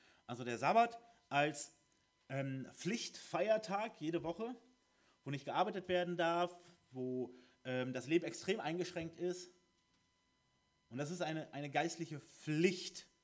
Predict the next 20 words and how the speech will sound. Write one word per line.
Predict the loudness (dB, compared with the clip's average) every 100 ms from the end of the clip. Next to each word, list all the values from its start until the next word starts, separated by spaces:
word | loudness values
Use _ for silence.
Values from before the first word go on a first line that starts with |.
| _ _ _ _ _ _ -8
im | -8
jüdischen | -4 -4 -4 -6
Kontext | -6 -6 -12 -16
erstmal. | -20 -20 -20 -20 _ _ _ _ _ _ _ _ _ _ _ _ _ _ _ _
Kommen | -6 -4
wir |
gleich | -4 -6
noch | -6
weiter | -10 -12 -16
zu. | -18 -20 _ _ _
Sabbat. | -12 -10 -10 -18 _ _ _ _ _ _ _ -20 -20 -20 _ -2
Dann | 2 4
Monate, | 6 4 2 -2 -6 -4
möglicherweise, | 0 0 0 0 2 4 4 2
Arnold | 2 0 0
Fruchtenbaum, | -4 -6 -8 -4 0 2 2 0 -2
äh, | -4
vermutet, | -2 0 0 0 -4 -4 -2
das | 0 0 -6
Neumondfest | 0 2 4 2 -2 -4 -6 -6